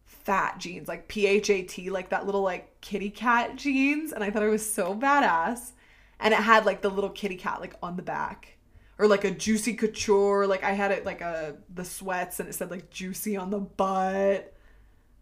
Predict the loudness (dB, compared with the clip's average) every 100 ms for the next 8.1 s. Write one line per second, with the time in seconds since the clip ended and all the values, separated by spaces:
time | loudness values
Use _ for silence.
0 | _ -2 2 4 2 0 0 0 -2 -8
1 | 0 2 4 4 2 2 -2 2 0 0
2 | -4 -4 -2 4 6 6 2 -6 0 4
3 | 4 2 -2 -4 -4 -2 -2 -6 -6 -6
4 | -8 -6 -8 -8 -6 -6 -6 -8 -2 -2
5 | 2 2 2 -2 -6 -10 -6 -4 -4 -8
6 | -14 -20 _ _ _ _ _ _ _ _
7 | -6 -4 -6 -6 -10 -10 -8 -8 -8 -12